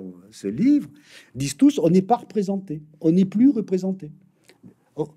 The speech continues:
on n'a plus de parti, de syndicat, de force qui nous représente. Les syndicats se sont vidés. Et donc, mon hypothèse, c'est que l'expérience des inégalités devient une sorte d'expérience personnelle assez douloureuse,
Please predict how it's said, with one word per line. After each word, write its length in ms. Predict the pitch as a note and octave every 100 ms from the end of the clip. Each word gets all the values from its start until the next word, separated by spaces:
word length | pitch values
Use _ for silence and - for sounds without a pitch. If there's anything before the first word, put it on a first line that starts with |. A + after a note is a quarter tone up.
| _
on 100 | C3+
n'a 120 | D#3+
plus 200 | D3+ D4
de 80 | A#3+
parti, 560 | - G3+ - - G3+ C4
de 100 | F#3+
syndicat, 580 | - E3 D#3+ D3+ F#3 A#3+
de 120 | D#3+
force 300 | - A#3+ -
qui 100 | E3+
nous 120 | D#3
représente. 440 | D3+ D#3 C3+ C3+
Les 60 | G#2+
syndicats 500 | G#2 D3+ D#3 D3+ F3
se 100 | C#3
sont 180 | - A2
vidés. 460 | G#2 G#2 C#3 C#4 - _ _ _ _ _ -
Et 80 | A#2+
donc, 320 | A3+ D#4 - - _ -
mon 140 | C#3+ D3+
hypothèse, 520 | D3+ D3 D3 C#4 -
c'est 100 | F#3
que 100 | D3
l'expérience 580 | A3+ B3 A3 G3 F#3+ D#3+
des 200 | C#3 C3
inégalités 600 | C3 B2 A#2+ C#3+ - D#4
devient 240 | G#3+ G3
une 100 | F#3+
sorte 200 | F#3+ D#3
d'expérience 600 | D3+ G3 - G3+ F#3 E3+
personnelle 500 | - D3+ - D3 D#3
assez 220 | A2 -
douloureuse, 760 | G#2+ A2 C#3+ C#3+ B2+ F3 C#4